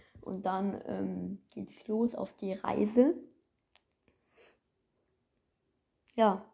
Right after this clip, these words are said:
dann fahren wir mit dem Auto sechseinhalb Stunden nach Kroatien. Wir fahren einmal durch das Land Österreich und durch Serbien, durch Deutschland natürlich auch.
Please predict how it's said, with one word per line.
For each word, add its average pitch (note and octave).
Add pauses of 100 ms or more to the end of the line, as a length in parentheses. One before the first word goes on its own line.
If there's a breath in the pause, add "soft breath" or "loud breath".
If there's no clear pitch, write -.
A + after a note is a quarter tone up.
(800)
dann G3+
fahren A#3
wir A3+
mit G#3+
dem G#3+
Auto G#3+ (140)
sechseinhalb G#3
Stunden G#3
nach F#3+
Kroatien. - (580 soft breath)
Wir G#3
fahren F#3+
einmal G3+
durch F#3+
das -
Land F3
Österreich C4
und G#3
durch A3
Serbien, A#3 (760 soft breath)
durch F#3+
Deutschland - (100)
natürlich -
auch. -